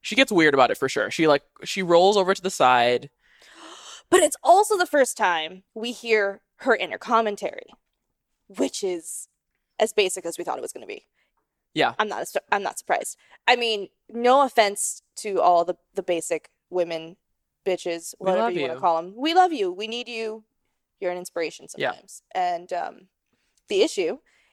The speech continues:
Speaker 2: is that <laughs> I was hoping, like, I think w-, in the very first time I watched this show, I was really hoping that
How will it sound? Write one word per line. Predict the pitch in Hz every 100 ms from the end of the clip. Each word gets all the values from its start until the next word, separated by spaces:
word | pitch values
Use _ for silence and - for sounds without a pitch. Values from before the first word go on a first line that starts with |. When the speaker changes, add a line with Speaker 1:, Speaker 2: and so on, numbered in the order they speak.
| -
Speaker 2:
is | 185 180
that | 185 170 -
<laughs> | - - - - _ 622 - - - _ _ _ _
I | 254 339
was | 415 381
hoping, | 285 254 262 339 392 440 392 -
like, | 240 262
I | -
think | 349
w-, | 370 -
in | 247 226
the | 220
very | 208 220 233
first | 254 226
time | - 196
I | 175
watched | 160 -
this | 202 196
show, | 214 208 214
I | 185
was | 190 202
really | 226 220
hoping | 190 175 190 196
that | 180